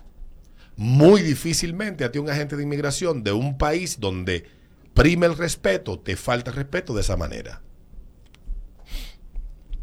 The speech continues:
Lo de aquí lo hacen con todo el mundo, porque esa es tu cultura salvaje.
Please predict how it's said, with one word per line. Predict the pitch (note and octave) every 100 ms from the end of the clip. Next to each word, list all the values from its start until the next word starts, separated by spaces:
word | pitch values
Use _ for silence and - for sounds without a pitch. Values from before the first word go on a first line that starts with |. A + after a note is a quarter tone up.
| -
Lo | G2
de | G2
aquí | F#2+ G2+
lo | G2
hacen | F#2+ - F3 F#3 - - - - - - - - - -
con | E3+ E3+
todo | F3+ G3
el |
mundo, | F#3+ G3 D3+ C#3+ C#3 - - - - -
porque | C#3+ C#3 D#3
esa | D#3 F#3
es | C3+
tu | - E3+ D3
cultura | C#3+ A#2+ G#2 - D3 B2+ E2 - - - - - - -
salvaje. | - - F#2 F2 D#2 F2+ C3 A2 F2+ -